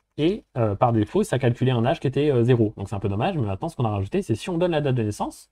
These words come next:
hop, on calcule l'âge. Voilà pour la fin de la question bonus, euh, quatorze, et pour la question quinze, euh, challenge, je vais peut-être juste vous montrer, euh,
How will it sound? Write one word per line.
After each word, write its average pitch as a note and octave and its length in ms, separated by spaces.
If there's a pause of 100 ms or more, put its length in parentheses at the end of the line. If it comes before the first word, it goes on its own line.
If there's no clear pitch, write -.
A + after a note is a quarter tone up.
hop, - 200 (320)
on C3 60
calcule B2+ 280
l'âge. G2+ 260 (1700)
Voilà D#3 180
pour E3 100
la C#3 80
fin D#3+ 120
de D#3 40
la C#3+ 80
question C3 260
bonus, A#2+ 380
euh, G#2 220
quatorze, D#3 720
et A#2+ 540
pour B2 160
la A#2 100
question D3 380
quinze, D#3+ 340
euh, B2 100
challenge, C3 420
je B2 100
vais A#2 100
peut-être C3 320
juste F3 180
vous D#3+ 100
montrer, D3 520
euh, A2+ 420